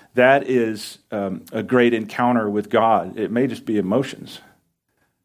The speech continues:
Now, there's nothing wrong with those moments. I enjoy them, but we, we really do have to be careful. You see, it's, it's our, it's our true, um, encounter with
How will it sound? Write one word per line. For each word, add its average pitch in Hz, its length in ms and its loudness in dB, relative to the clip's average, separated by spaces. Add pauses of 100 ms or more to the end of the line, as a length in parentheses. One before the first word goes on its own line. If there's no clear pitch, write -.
(340)
Now, 107 220 0
there's 117 160 -2
nothing 143 220 2
wrong 151 200 4
with 139 140 0
those 110 200 2
moments. 107 360 -2
I 120 140 4
enjoy 131 340 4
them, 120 200 0
but 113 180 4
we, 123 160 0
we 113 200 -10
really 139 380 4
do 147 160 4
have 123 240 -2
to 107 220 0
be 101 240 -8
careful. 135 520 -2 (340)
You 123 80 -8
see, 135 300 4
it's, 135 220 2
it's 131 260 -2
our, 135 480 0 (1200)
it's 135 220 0
our 131 180 0
true, 170 540 6 (340)
um, 123 380 2 (500)
encounter 147 640 0
with 120 420 -2